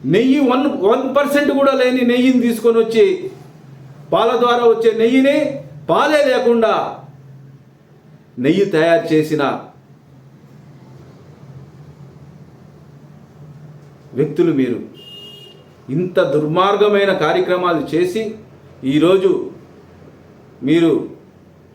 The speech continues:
ప్రజలలో తిరుగుతూ, మళ్ళీ మమ్మల్ని ఆదరించండి అని చెప్పి తిరుగుతున్నారు.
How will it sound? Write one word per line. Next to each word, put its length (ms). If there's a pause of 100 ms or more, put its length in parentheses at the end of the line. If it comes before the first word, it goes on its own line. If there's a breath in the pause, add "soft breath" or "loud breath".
(160)
ప్రజలలో 420 (120)
తిరుగుతూ, 400 (2250)
మళ్ళీ 240 (1600)
మమ్మల్ని 440
ఆదరించండి 560
అని 140
చెప్పి 260 (380)
తిరుగుతున్నారు. 640